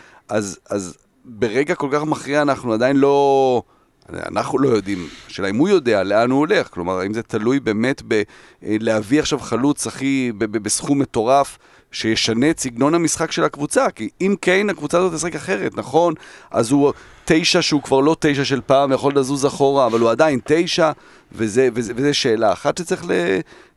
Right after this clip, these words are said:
אה, לשאול ולקבל עליה תשובה, ודבר שני,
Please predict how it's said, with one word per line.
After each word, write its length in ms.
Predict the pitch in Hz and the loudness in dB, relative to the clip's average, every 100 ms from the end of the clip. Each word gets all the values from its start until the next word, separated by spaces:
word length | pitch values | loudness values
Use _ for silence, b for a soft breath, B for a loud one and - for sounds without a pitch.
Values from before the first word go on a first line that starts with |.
| - | -2
אה, 600 | 151 156 151 151 151 147 | 0 2 4 2 2 0
לשאול 460 | 139 139 - 139 143 | -2 -4 0 2 2
ולקבל 300 | 143 131 135 | 2 0 0
עליה 200 | 135 131 | 2 2
תשובה, 460 | - 117 110 151 220 b b b b | 0 -4 0 0 0 b b b b
ודבר 520 | - 104 117 113 120 131 | -12 -4 0 2 2 0
שני, 440 | - 113 98 | -2 -2 0